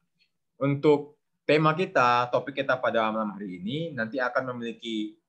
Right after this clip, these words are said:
eh, kelanjutan pada kelas kita minggu depan, Sabtu depan,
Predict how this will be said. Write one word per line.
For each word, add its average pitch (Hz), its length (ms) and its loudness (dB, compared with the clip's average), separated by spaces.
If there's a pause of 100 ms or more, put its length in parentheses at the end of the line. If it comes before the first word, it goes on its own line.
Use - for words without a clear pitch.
(120)
eh, 87 400 -4
kelanjutan 147 800 0 (1120)
pada 120 160 4
kelas 120 240 2
kita 107 640 2
minggu 139 240 4
depan, 117 320 2
Sabtu 156 320 -8
depan, 127 400 -2